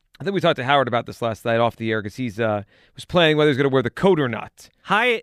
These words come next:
Speaker 2: high of fifty, low of thirty-five.
Speaker 1: That's not too bad. I'll take that for the last weekend of January. Yeah, I, I'm in on that. Um, fifty degrees out there from ten to twelve. Can't wait,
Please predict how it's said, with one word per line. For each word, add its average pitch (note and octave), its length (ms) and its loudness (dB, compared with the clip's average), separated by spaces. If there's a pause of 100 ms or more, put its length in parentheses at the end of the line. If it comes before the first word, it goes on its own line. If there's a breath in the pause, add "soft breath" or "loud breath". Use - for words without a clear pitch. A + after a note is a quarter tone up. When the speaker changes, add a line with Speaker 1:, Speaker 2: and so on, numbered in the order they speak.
Speaker 2:
high G3+ 280 -2
of A3 120 -4
fifty, A#3+ 440 -8
low G3+ 260 -4
of F#3+ 80 -6
thirty-five. G3+ 560 -4
Speaker 1:
That's F#3+ 160 -6
not E4 160 -4
too F3+ 120 -2
bad. C#3+ 320 2 (600)
I'll A3 80 -8
take C#4+ 220 -2
that F3+ 180 4
for D#3 80 -8
the D#3 60 -2
last C#3+ 240 0
weekend C3+ 240 -4
of G#2+ 40 -12
January. D#3 460 -2
Yeah, A3+ 320 -2
I, D3 140 -4
I'm F3 200 -2
in A3 120 4
on C#3 160 2
that. A2+ 280 -4
Um, C3 460 2 (640 soft breath)
fifty G3 240 -2
degrees F3+ 420 0
out F#3 280 2
there F#3+ 160 -2
from D#3 180 -12
ten G3 440 -4
to C#3 100 -18
twelve. F3 640 0 (280 soft breath)
Can't F3 240 2
wait, D3 360 2